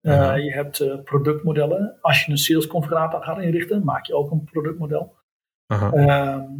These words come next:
Speaker 1: en zo zijn er al heel veel modellen in, in gebruik, eh,
Speaker 2: Aha.
Speaker 1: zonder dat je het door hebt.
Speaker 2: Right.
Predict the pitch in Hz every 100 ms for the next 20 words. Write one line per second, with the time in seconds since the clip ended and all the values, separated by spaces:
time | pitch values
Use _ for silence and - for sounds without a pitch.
0 | 143 - 143 165 165 170 151 147 170 151
1 | 151 151 151 156 151 180 151 143 151 147
2 | 143 170 180 - - - _ _ _ _
3 | _ _ _ _ _ 110 104 147 135 -
4 | 135 - - - - - _ _ _ _
5 | _ _ - 98 95 - _